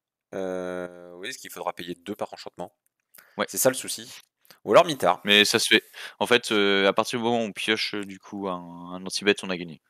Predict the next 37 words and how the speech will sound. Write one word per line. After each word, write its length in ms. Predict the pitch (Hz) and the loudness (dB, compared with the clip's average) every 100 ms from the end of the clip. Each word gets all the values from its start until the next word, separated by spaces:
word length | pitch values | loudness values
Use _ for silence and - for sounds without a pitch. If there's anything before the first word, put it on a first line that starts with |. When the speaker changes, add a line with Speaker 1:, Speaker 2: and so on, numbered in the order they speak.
| _ _ | _ _
Speaker 2:
C'est 120 | - | -8
à 40 | 90 | -6
peu 100 | 90 | -6
près 160 | - | -6
sûr. 180 | - - - | -8 -8 -8
Speaker 1:
Le 100 | 87 | 0
problème 240 | 107 127 | 2 2
de 60 | 110 | -2
mi-, 140 | 95 | -6
de 120 | 92 | -6
jouer 180 | 90 95 | -2 -4
mitard, 440 | 92 87 113 110 80 | -4 0 2 4 2
heu, 80 | 80 | -2
c'est 140 | - | -6
une 60 | 85 | -10
option 360 | 85 - 107 | -10 -8 -8
parce 120 | 95 - | -8 -8
que 240 | 82 78 | -8 -6
ça 160 | 76 78 | -6 -8
coûte 180 | - | -10
moins 120 | 90 85 | -10 -8
cher 200 | 95 - | -6 -8
que 100 | 80 | -10
sphère 440 | - - 98 98 | -10 -4 0 2
et 60 | 73 | 0
il 60 | 73 | -4
y 20 | |
a 40 | |
pas 100 | 78 | -4
besoin 140 | 87 95 | 2 4
Speaker 2:
Ouais, 40 | |
Speaker 1:
de 20 | |
Speaker 2:
mais 80 | 92 | 4
ça 160 | 85 104 | 0 0
Speaker 1:
payer. 0 | |
Speaker 2:
te 100 | 98 | -2
bloque, 580 | 80 92 90 - - | 0 0 0 -6 -12